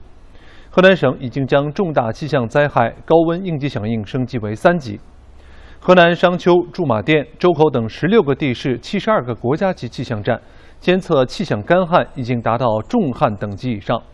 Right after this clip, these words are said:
河南省气候中心今早发布干旱橙色预警，高温少雨天气还将持续。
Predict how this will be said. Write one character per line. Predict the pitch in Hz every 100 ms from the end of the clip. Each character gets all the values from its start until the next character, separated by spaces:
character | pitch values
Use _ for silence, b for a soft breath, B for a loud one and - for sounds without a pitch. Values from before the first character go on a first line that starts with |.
| - b b b b b
河 | - 185
南 | 208
省 | 165 139
气 | 135 175
候 | 147
中 | 127 143
心 | - 151 139 - - -
今 | - 220
早 | 208 123 107
发 | 110 147 147
布 | 139 113 - -
干 | 190 196
旱 | 185 131 113
橙 | - 131
色 | -
预 | 143
警， | 117 107 95 - - -
高 | 170 175
温 | 175 170
少 | 139
雨 | 147
天 | 113 131
气 | 123 117
还 | 104 113
将 | 117 123
持 | 120 -
续。 | 101 131